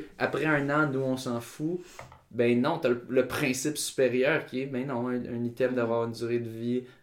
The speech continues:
Speaker 2: euh, raisonnable, qui, qui, dans le même, dans ce cas-ci, c'est, ben, t'as, t'as beau mettre ce point-là, ben non, à base de la tâche d'un entraîneur, ça devrait être
Speaker 1: Mhm.
Speaker 2: ça, pis t'as, t'as, t'as beau écrire ça, ben, c'est, c'est ton,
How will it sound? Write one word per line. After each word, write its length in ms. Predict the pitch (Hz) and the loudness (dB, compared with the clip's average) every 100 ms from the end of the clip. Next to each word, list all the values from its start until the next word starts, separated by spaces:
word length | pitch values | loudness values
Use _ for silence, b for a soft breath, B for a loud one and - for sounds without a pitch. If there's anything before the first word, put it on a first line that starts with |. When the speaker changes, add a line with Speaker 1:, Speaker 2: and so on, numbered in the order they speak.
| - | -8
Speaker 2:
euh, 120 | 113 | -4
raisonnable, 500 | 113 113 110 117 202 - | -2 0 -2 -4 -6 -10
qui, 200 | - - | -14 -14
qui, 120 | - | -14
dans 200 | 80 117 | -4 -2
le 80 | 113 | 0
même, 220 | 117 110 | -2 -4
dans 140 | 123 117 | -6 -6
ce 80 | - | -2
cas-ci, 360 | 113 147 131 | -2 0 -4
c'est, 360 | 135 120 127 131 B B B - | -2 0 2 0 B B B -4
ben, 200 | 117 107 | -2 0
t'as, 140 | 113 | -2
t'as 160 | 110 123 | 0 0
beau 200 | 117 127 | 2 2
mettre 260 | 123 135 131 | 2 0 -2
ce 60 | |
point-là, 500 | 123 123 117 117 143 | -2 0 0 2 2
ben 420 | 131 117 113 110 | 2 0 0 -2
non, 320 | 113 120 147 123 | -2 -2 -2 -2
à 160 | 113 | -2
base 280 | 113 120 127 | 2 2 2
de 80 | 120 | 0
la 60 | 104 | -4
tâche 480 | - 120 127 123 | 0 2 4 2
d'un 160 | 117 117 | -4 -6
entraîneur, 560 | 113 117 110 113 123 131 B B - | -6 -6 -6 -4 -4 -6 B B -8
ça 120 | 113 | -4
devrait 400 | 107 110 110 113 | -2 -2 -2 -4
être 140 | 113 - _ _ _ _ 262 | -6 -12 _ _ _ _ -8
Speaker 1:
Mhm. 60 | |
Speaker 2:
ça, 440 | 254 254 131 123 - | -4 2 4 2 -2
pis 180 | 92 - | -14 -16
t'as, 120 | - 110 | -16 -14
t'as, 140 | - 104 | -8 -6
t'as 120 | - | -6
beau 240 | 113 117 | -4 -4
écrire 320 | 117 - 113 113 | -4 -6 -8 -6
ça, 200 | - 113 170 | -6 -6 -4
ben, 320 | 127 120 123 - _ | -6 -6 -12 -20 _
c'est, 320 | - - - | -14 -12 -12
c'est 480 | - - - - - _ | -14 -14 -14 -16 -20 _
ton, 220 | - 104 | -8 -8